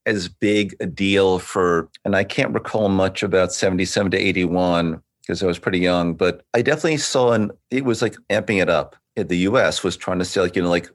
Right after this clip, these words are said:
"You wanna do this? Bring it on." And the Soviets were, like, up until Gorbachev, like, "Okay, we're gonna do this." And I think that that led to at least a lot of people my age going,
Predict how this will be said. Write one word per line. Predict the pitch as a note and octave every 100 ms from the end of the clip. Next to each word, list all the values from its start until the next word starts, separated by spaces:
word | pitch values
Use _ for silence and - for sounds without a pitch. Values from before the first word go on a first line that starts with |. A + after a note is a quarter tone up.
| _
"You | G2 F#2
wanna | G2 F#2+
do | B2
this? | D#3 -
Bring | G2+ A2
it | D#3
on." | C#3 F2 - _
And | G2+
the | F#2+
Soviets | - B2+ A#2 F#2+ -
were, |
like, | F#2 F2+
up | F#2 F#2
until | F2+ F#2+
Gorbachev, | F2 B2 A#2 - E2
like, | E2 - - _ D#3
"Okay, | - F3+ F#3+ _
we're | E2+ E2+
gonna | G2+
do | D3
this." | F#3+ - - - _ -
And | A2+ A#2 A2+
I |
think | A2+ A#2+
that | A2+ F#2+
that | G#2+ A2+ - _ _ _
led | G#2+ G2+ G2 G2+ -
to | - G2
at | F2+
least | F#2 - G2+
a |
lot | F2+
of | -
people | F#2+ F#2 F2+ F2 E2+ - _ -
my | G2+ B2+
age | D#3 G2 F2+ -
going, | F#2 F2+ D#2+